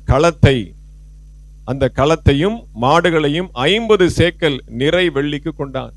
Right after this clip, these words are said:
இது எங்க கத்துக்கிட்டான்? எபிரோன்ல எடுத்த ட்ரைனிங். ஆபிரகாம் என்ன பண்ணா? ஏத்தியருடைய கையில, எபூசியருடைய கையில என்ன பண்ணா? காசு கொடுத்து தான் அந்த எபிரோனை விலைக்கு வாங்குறான்.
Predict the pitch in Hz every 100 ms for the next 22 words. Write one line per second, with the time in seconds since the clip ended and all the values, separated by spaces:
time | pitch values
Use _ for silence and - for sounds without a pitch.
0 | - 131 131 151 139 143 135 143 151 151
1 | - - - - - - - 127 131 156
2 | 147 135 127 123 - 127 139 113 87 -
3 | - - - - - - - - - 110
4 | 147 175 180 170 160 151 160 151 147 135
5 | 143 185 - 170 165 156 151 151 156 151
6 | 143 151 196 - 165 160 156 147 143 170
7 | 156 131 156 196 180 156 110 92 - -
8 | - - - - - 143 170 220 - 208
9 | 196 190 190 185 240 214 180 156 131 120
10 | - - - - - 139 190 214 196 170
11 | 190 202 185 185 185 143